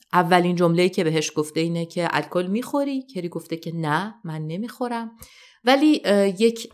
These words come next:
سیگار گل داشته، در حقیقت یه گل داشته. میگه که «میای اینو با هم بکشیم؟» کری قبول می‌کنه. می‌رن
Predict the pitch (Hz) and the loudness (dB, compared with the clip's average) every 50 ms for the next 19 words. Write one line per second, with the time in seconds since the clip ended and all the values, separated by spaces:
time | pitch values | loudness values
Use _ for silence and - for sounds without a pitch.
0 | _ _ - - - - 202 180 160 180 175 180 190 196 190 190 190 190 185 165 | _ _ -2 0 0 2 2 4 6 6 6 6 6 6 4 4 2 0 -2 2
1 | 156 180 175 165 156 143 135 135 139 - - - 139 139 139 139 139 135 - - | 6 6 8 6 6 2 -2 -2 -2 -4 -6 -6 -8 -6 -6 -6 -8 -10 -12 -14
2 | - - - - 160 151 151 147 147 147 - - - - 185 190 202 220 233 233 | -16 -12 -6 -2 -2 -2 0 0 0 0 -2 -4 -8 -8 -4 -2 -2 -2 0 2
3 | 302 277 277 302 302 302 269 254 233 226 214 214 208 202 208 202 202 196 185 - | 0 2 4 4 4 4 4 4 4 4 2 2 0 0 0 -2 -2 -2 -4 -4
4 | - 196 180 180 - _ _ _ _ _ _ _ - 208 202 202 196 165 143 135 | -4 -6 -6 -10 -12 _ _ _ _ _ _ _ 2 6 6 8 8 6 6 2
5 | 127 - - - - - - _ - _ _ _ _ _ _ _ _ _ _ - | 2 -2 -8 -12 -14 -20 -20 _ -20 _ _ _ _ _ _ _ _ _ _ 2
6 | 370 381 403 | 4 4 4